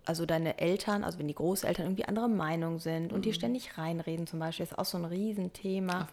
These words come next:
Speaker 2: wie erkennst du das überhaupt erst, ne? Das finde ich auch noch
Speaker 1: <laughs>
Speaker 2: n-, davor quasi noch, äh, zu sehen
Speaker 1: Mhm.
Speaker 2: überhaupt, dass das so ist.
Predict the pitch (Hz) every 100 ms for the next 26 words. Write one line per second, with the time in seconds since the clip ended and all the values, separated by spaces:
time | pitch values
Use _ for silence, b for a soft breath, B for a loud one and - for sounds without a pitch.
0 | 175 180 147 - 185 247 190 160 147 151
1 | 143 143 143 139 139 - 233 202 - 190
2 | 180 - 247 247 185 175 - - 220 175
3 | - - 180 175 233 339 294 - 165 170
4 | 170 165 165 170 - 180 214 202 196 196
5 | 180 175 175 - 170 185 190 202 170 277
6 | 392 -